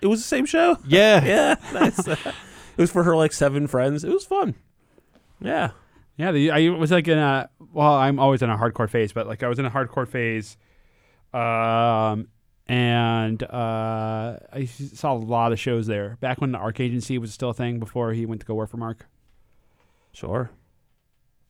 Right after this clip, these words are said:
Speaker 1: Yep.
Speaker 3: You should know these people. You're in the, the biz in New Haven.
Speaker 1: I'm not in the music biz, though. I don't
Speaker 3: You're in the, like,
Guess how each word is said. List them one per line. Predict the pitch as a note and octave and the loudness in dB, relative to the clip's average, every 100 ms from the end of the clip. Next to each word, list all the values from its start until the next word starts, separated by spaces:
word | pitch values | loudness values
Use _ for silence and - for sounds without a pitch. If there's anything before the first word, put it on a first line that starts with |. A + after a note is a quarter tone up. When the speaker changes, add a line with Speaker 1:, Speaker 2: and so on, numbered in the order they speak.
| _ | _
Speaker 1:
Yep. | G2+ A#2 - _ - | -12 -12 -12 _ -18
Speaker 3:
You | D#3 D#3+ G#3+ | -14 -12 -8
should | D#4+ | -4
know | B3 C4+ | 2 4
these | B3+ | 4
people. | F3+ E3 D#3 | 4 4 4
You're | G3+ | 4
in | A3+ G3+ F#3 E3 | 2 0 0 2
the, | D3 C3+ - _ - | 2 0 -6 _ -8
the | D3 | -4
biz | A#2 D3 D3 D#3 D3 - | 4 6 6 6 0 -4
in | D3 | 2
New | C#3+ | 4
Haven. | C#3 D3 E3+ D3 _ - | 4 2 -2 -6 _ -8
Speaker 1:
I'm | A#2+ B2 A#2+ B2 | -2 0 2 2
not | C#3 D3 | 0 0
in | B2 | 0
the | |
music | A#2+ G#2 F#2 E2+ | -2 -2 -4 -8
biz, | F2 F2 | -10 -10
though. | F2 F2 F2+ | -8 -8 -6
I | G3+ | -2
don't | G#3 | 2
Speaker 3:
You're | A3+ | 4
in | |
the, | |
like, | B3 | 4